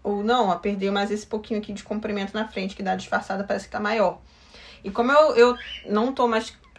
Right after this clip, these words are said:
tão afim do cabelo curtíssimo, porque assim, a gente é fase, né? Então eu tava no cabelo curtíssimo, cortei.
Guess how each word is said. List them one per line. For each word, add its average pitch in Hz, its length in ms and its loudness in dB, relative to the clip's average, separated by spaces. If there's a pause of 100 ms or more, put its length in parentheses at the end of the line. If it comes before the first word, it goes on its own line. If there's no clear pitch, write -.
(140)
tão 240 220 4
afim 285 220 2
do 233 80 -2
cabelo 220 240 0
curtíssimo, 214 1000 -4 (280)
porque - 180 0
assim, 339 480 4
a 190 40 0
gente 202 200 -2
é 539 80 0
fase, 190 320 2
né? 208 100 -2
Então 220 320 -2
eu 233 220 -2
tava 226 240 0
no 233 60 -4
cabelo 240 260 0
curtíssimo, 339 480 -8
cortei. 466 480 -2